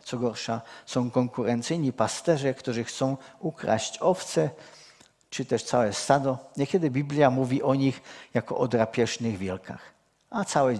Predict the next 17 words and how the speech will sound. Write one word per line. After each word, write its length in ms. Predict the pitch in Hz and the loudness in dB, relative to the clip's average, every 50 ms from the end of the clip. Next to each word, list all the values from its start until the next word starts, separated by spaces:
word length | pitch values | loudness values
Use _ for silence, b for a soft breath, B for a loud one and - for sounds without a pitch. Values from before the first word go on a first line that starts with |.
| - - - | -4 -8 2
dzieje, 460 | 123 143 151 156 139 127 127 110 123 | 6 8 8 8 8 4 2 2 0
dzieje 240 | - - 165 151 131 | 2 4 4 4 4
Kościoła 560 | - - 113 - - - - 160 151 143 131 | 2 0 -2 -2 -2 -2 0 2 4 4 4
i 180 | 123 117 120 117 B B B B B | 4 2 0 -2 B B B B B
Nowy 180 | 127 127 123 120 | 0 2 2 0
Testament 580 | - - - - - 131 123 127 120 113 110 | -2 -4 -6 -2 2 2 2 2 2 -2 -4
są 160 | - - 107 95 | -6 -8 -6 -4
tego 220 | - 110 107 95 | -4 -4 -4 0
pełne. 380 | - 135 135 143 147 135 123 120 B B B B B B B B B B | 2 2 2 2 2 0 -2 -2 B B B B B B B B B B
Ale 220 | - 139 143 143 | 4 6 6 8
dobry 300 | 127 160 196 202 233 226 | 8 8 8 10 10 8
pasterz 520 | 214 226 208 208 - - - 202 170 - - | 8 8 6 6 4 4 2 0 2 2 2
robi 240 | 185 170 165 180 165 | 0 0 0 -2 -2
wszystko, 760 | - - - - - - - - - - - - - - _ _ _ _ _ _ b b b b b b | -2 -4 -4 -4 -4 -4 -6 -8 -12 -16 -16 -16 -18 -18 _ _ _ _ _ _ b b b b b b
aby 240 | - 120 113 117 123 | -6 -6 -4 -2 0
dać 300 | 113 127 113 104 - 110 | 0 0 0 0 -4 -6
wody, 540 | - - 113 143 175 170 - 175 175 185 190 | -4 0 0 0 0 0 -2 -2 -2 -2 -2